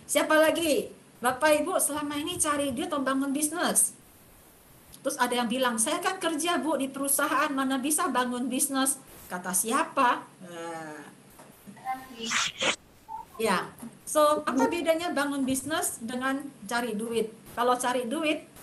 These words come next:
yang difokuskan duitnya doang. Yang penting dapat duit, selesai, tutup toko.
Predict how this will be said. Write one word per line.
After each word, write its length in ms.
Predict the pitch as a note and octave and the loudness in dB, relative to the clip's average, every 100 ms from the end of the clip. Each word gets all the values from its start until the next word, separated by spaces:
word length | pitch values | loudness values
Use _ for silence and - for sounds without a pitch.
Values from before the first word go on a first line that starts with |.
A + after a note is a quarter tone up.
| - | -6
yang 160 | A3+ A#3 | -2 -2
difokuskan 560 | A3+ A#3 B3+ B3+ D#4+ | -2 -2 -2 -2 0
duitnya 400 | A#3 A#3 A#3 A#3 | 0 -2 -2 -2
doang. 480 | A3+ C4+ B3 A#3+ D4 A#3+ | 2 4 4 2 -2 -4
Yang 100 | B3 | -2
penting 160 | B3+ F4+ | -2 0
dapat 320 | C#4+ C#4 A3+ | 0 0 -2
duit, 180 | B3+ D#4+ | -2 0
selesai, 520 | - D4 C#4+ C#4+ A3+ | 2 2 2 2 0
tutup 240 | B3 - - | -2 -4 -2
toko. 480 | F3+ - G3+ E3 | -2 0 0 0